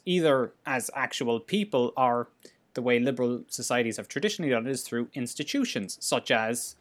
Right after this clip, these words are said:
like you mentioned, mainstream media outlets that will, you know, have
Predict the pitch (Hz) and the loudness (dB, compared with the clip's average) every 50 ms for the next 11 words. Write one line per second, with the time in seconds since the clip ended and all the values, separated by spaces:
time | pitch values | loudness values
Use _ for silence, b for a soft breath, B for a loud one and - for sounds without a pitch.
0 | b b b b b b b 120 110 - 131 127 120 113 113 - - - 113 110 | b b b b b b b -6 -6 -4 -2 -2 -2 -2 -4 -4 -4 -6 -4 -6
1 | 110 - - b b b b b b b b b b b b b 135 131 135 127 | -6 -10 -12 b b b b b b b b b b b b b 0 0 0 0
2 | - - 143 127 135 151 190 214 170 147 110 80 104 107 101 - 101 92 - - | 0 0 0 0 2 2 2 2 4 4 2 2 2 -2 -2 -4 -8 -10 -10 -10
3 | - - b b b b b b b b - - 123 123 - - - 151 139 135 | -14 -14 b b b b b b b b 0 2 2 2 2 -2 -4 0 2 4
4 | 127 127 127 123 123 117 117 - _ _ - 139 120 110 107 113 - - 120 117 | 4 4 4 2 0 0 -4 -6 _ _ -4 -4 -2 -2 -4 -4 -2 0 0 0
5 | 110 - - - | 0 -2 -8 -14